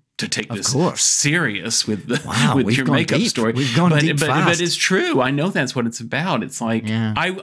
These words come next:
Speaker 1: because I would agree with her to a degree.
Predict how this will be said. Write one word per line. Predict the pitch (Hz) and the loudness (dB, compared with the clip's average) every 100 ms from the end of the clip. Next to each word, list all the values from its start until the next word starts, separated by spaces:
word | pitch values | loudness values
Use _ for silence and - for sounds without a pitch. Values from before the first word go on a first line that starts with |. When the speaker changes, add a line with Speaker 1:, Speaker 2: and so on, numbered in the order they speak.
| 170 | 2
Speaker 1:
because | 185 180 185 | 2 2 2
I | 180 | 0
would | 175 175 | 0 0
agree | 170 156 175 214 | 0 0 0 2
with | 226 143 | 0 2
her | 117 113 | 0 0
to | 131 | 0
a | 117 | 0
degree. | 120 110 107 82 113 | -2 0 -2 -2 -8